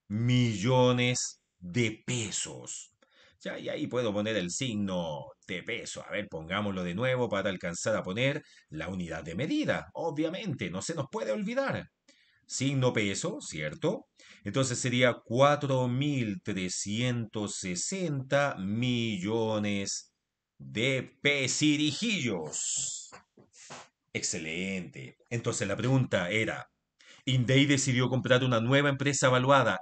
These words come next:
en mil millones de pesos, pero miren, terminó pagando cuatro mil trescientos sesenta millones de pesos. Mucho, mucho más. Pasemos a la pregunta número siete.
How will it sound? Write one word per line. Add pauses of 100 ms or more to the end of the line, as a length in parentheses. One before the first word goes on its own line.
en
mil
millones
de
pesos, (320)
pero
miren, (260)
terminó
pagando
cuatro
mil
trescientos
sesenta
millones
de
pesos. (400)
Mucho,
mucho
más. (920)
Pasemos
a
la
pregunta
número
siete.